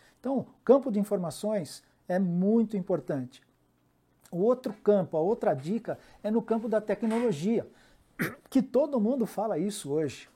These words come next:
inclusive eu. Me permitam de novo falar de tecnologia na área de segurança. E de novo nós temos aqui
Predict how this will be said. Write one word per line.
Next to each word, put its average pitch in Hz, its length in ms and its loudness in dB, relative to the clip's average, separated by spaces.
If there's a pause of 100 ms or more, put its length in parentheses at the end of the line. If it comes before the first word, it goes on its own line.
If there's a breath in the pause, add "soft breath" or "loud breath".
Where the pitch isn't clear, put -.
(160)
inclusive 196 720 -4
eu. 170 340 0
Me 151 100 -8
permitam 165 680 -4
de 180 180 -2
novo 202 300 -2
falar 175 340 -2
de 185 120 -8
tecnologia 196 800 -4
na 202 100 -8
área 175 200 -8
de 175 80 -18
segurança. 202 540 -10 (840 soft breath)
E 165 60 -6
de 185 220 0
novo 233 340 6
nós 247 200 -2
temos 226 300 0
aqui 226 360 -4